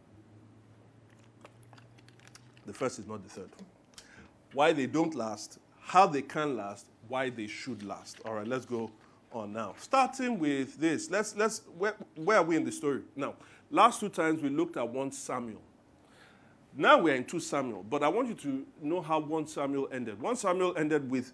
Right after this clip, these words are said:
a particular battle between the Israelites and the Philistines in chapter thirty-one. And in verses one and two, uh, right,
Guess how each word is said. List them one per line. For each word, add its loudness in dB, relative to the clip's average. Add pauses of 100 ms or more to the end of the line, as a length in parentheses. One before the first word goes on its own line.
a -2
particular 0
battle -2
between -6 (280)
the -2
Israelites 0 (120)
and -6
the -12
Philistines -8 (280)
in -16
chapter -10
thirty-one. -8 (760)
And -4
in -4
verses -2
one 2
and -2
two, -2 (500)
uh, -2
right, -4